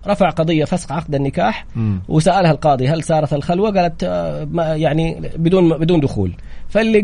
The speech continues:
Speaker 1: قال:
Speaker 2: إذا صارت الخلوة، خلاص،
Speaker 1: ف-،
Speaker 2: حتى لو ما كان دخول، طالما
Speaker 1: إيه.
Speaker 2: اختلوا مع بعض، خلاص.
Speaker 1: قال لها القاضي: "ترجعي لزوجك مرة ثانية". وإلى الآن شهرين ما رجعت، إيش الحل؟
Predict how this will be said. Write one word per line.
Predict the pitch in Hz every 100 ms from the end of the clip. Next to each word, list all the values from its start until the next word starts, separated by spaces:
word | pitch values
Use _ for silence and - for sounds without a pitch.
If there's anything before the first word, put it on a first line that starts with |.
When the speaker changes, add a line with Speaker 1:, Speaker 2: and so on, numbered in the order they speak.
| 185
Speaker 1:
قال: | 180
Speaker 2:
إذا | 139 131
صارت | 147 131 113
الخلوة، | - - -
خلاص، | - 90 -
Speaker 1:
ف-، | -
Speaker 2:
حتى | - 117
لو | 110
ما | 104
كان | 101 95
دخول، | - 101 -
طالما | 127 156
Speaker 1:
إيه. | -
Speaker 2:
اختلوا | - 143 123
مع | 120
بعض، | 143 160
خلاص. | - - - -
Speaker 1:
قال | 202 208 175
لها | 165
القاضي: | 165 214 247 226
"ترجعي | 190 147 135
لزوجك | 131 127 110 -
مرة | 104 98
ثانية". | 92 90 - -
وإلى | 160 202 202
الآن | 190 214
شهرين | 185 233 190
ما | 151
رجعت، | 110 98 -
إيش | 151
الحل؟ | 123 123